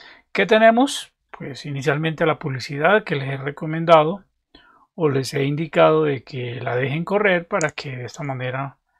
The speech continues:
usted me contribuya económicamente con esta modalidad que le he explicado, que es una forma como YouTube me paga algunos centavos de dólar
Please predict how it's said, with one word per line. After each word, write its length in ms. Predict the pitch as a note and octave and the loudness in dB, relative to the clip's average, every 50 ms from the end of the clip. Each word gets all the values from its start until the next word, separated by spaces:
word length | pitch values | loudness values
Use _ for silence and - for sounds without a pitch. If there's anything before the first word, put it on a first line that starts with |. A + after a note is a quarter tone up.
| _ _ _ | _ _ _
usted 240 | - - - F#3+ G3 | -12 -6 -4 -2 -2
me 100 | G#3 - | -2 -4
contribuya 560 | - E3 C3+ - C#3 C3 C3 C3+ C#3 C3 D3 | -4 -6 -8 -6 -8 -6 -4 -4 -2 -2 -2
económicamente 1120 | D#3 - D#3 C#3+ C#3 C3 C#3 D3 - - C#3+ B2+ B2+ B2+ B2 A#2 - C#3+ C#3 C#3 C#3 _ _ _ _ _ _ _ _ _ _ _ _ _ _ _ _ _ _ _ _ _ _ _ _ _ _ _ _ _ _ _ _ _ | -4 -4 -4 -6 -6 -6 -8 -8 -8 -8 -8 -8 -8 -12 -12 -14 -12 -12 -12 -12 -12 _ _ _ _ _ _ _ _ _ _ _ _ _ _ _ _ _ _ _ _ _ _ _ _ _ _ _ _ _ _ _ _ _
con 840 | - - - B2+ B2+ B2 A#2+ A#2 A#2 A#2+ A#2+ A#2+ A#2+ A2+ _ _ _ _ _ _ _ _ _ _ _ - | -20 -16 -10 -8 -8 -6 -8 -8 -10 -12 -12 -14 -14 -16 _ _ _ _ _ _ _ _ _ _ _ -18
esta 220 | - - - E3+ | -14 -4 -2 0
modalidad 600 | D#3+ D#3 D3 D3 C#3+ C3+ C3+ D3 F3+ F#3+ E3+ B2+ _ _ _ _ _ _ _ _ _ _ _ _ _ _ _ _ _ _ _ _ _ _ _ | 0 2 0 0 0 0 0 2 2 2 0 -2 _ _ _ _ _ _ _ _ _ _ _ _ _ _ _ _ _ _ _ _ _ _ _
que 120 | - - | -16 -14
le 140 | - - D3 | -12 -10 -12
he 20 | |
explicado, 580 | C#3+ - - - D#3 C#3+ - D#3 C#3 D3 E3 F#3 | -12 -12 -10 -10 -8 0 2 2 2 2 0 -6
que 140 | - - C#3 | -10 -12 -10
es 80 | C3+ | -8
una 200 | C#3+ C#3+ C#3+ C3+ | -6 -8 -8 -8
forma 300 | - - D#3 C#3 C#3 C#3 | -8 -10 -10 -8 -8 -8
como 480 | C3+ - D3+ C3+ B2 A#2+ A#2 A2+ G#2+ _ _ _ _ _ _ _ _ _ _ _ _ _ _ _ _ _ _ | -10 -12 -14 -14 -12 -14 -16 -16 -18 _ _ _ _ _ _ _ _ _ _ _ _ _ _ _ _ _ _
YouTube 380 | - C3+ C3 B2 - - D3 D3 | -14 -12 -12 -10 -6 -6 -4 0
me 100 | E3 E3 | 0 0
paga 320 | - E3+ D#3+ D3+ D3 D#3+ | 2 2 2 2 2 0
algunos 560 | D#3+ D3+ C#3 B2 C3 C3+ C3+ C3+ C#3 C#3+ C#3+ - | 0 -2 -2 -4 -6 -6 -4 -4 -4 -6 -6 -6
centavos 460 | - F#3 F3 - F#3 F#3 F#3 F#3+ F3+ | -6 -6 0 2 2 4 4 2 0
de 100 | G3 G3+ | 2 4
dólar 520 | G#3 G#3 G#3 F#3+ F3+ F#3 G#3 A3+ A#3 - | 4 6 6 6 4 2 2 -2 -4 -10